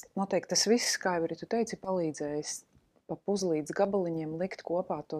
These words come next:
cilvēku dzīves pieredzes <clears throat> un tos dažādos stāstus. Um, bet es domāju, nu, šie divpadsmit stāsti, un viņi ir tik dažādi,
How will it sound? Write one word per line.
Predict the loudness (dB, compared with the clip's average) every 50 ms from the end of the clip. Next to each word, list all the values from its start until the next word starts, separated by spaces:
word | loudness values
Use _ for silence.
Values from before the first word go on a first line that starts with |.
| -6 -6
cilvēku | -4 -2 0 0 2 0 0 -2 -4 -8 -4
dzīves | -2 0 0 0 0 -2 -6 -6
pieredzes | -2 0 2 4 4 4 2 2 0 -2 -4 -4 -6 _ -6 0
<clears throat> | 2 2 2 2 2
un | 0 0 2
tos | 2 0 2
dažādos | 4 4 4 4 4 2 2 0 0 0 -2 -2
stāstus. | 2 4 6 6 6 6 4 -2 -8 -10 -12 -10 -12 -12 -14 -14 -14 -14 -14 -14 -14 -16 -18 -20 -20 _ _ _ _ _ -6
Um, | -4 -2 0 0 0 0 0
bet | 0 -2 -2
es | -2 -2 2
domāju, | 4 6 6 6 6 4 4
nu, | 2
šie | 0 -2 -2 -2
divpadsmit | 2 4 4 4 2 0 -4 -4 -4 -4
stāsti, | -2 -2 0 0 0 -2 -4 -8 -10 -8
un | -6 -6
viņi | -6 -6 -6
ir | -8 -8
tik | -10 -10 -10 -6 0
dažādi, | 0 2 2 2 0 -2 -4 -4 -4 -4 -2 -2 -2 -2 0 -2